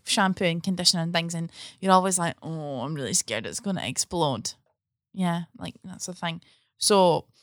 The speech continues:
if you cut a s-, piece of, um, like, cling film or similar sort of, you know, thin plastic and put it, so say I'm using my water bottle as an example. So put it here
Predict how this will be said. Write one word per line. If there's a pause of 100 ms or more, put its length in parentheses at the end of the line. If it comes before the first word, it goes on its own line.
(1160)
if
you
cut
a
s-, (520)
piece
of,
um,
like,
cling
film
or
similar
sort
of, (260)
you
know, (220)
thin
plastic (420)
and
put
it,
so
say (200)
I'm
using
my
water
bottle
as
an
example. (340)
So
put
it (1040)
here